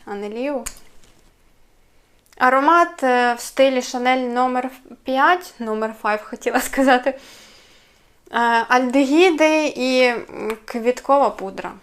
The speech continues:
Обожнюю цей аромат також, дуже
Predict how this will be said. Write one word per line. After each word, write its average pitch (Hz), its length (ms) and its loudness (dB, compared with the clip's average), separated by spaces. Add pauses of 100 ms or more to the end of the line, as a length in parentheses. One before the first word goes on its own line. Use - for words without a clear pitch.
(320)
Обожнюю 214 720 -2
цей 208 200 -10
аромат 240 520 0
також, 302 440 -2
дуже 240 440 -10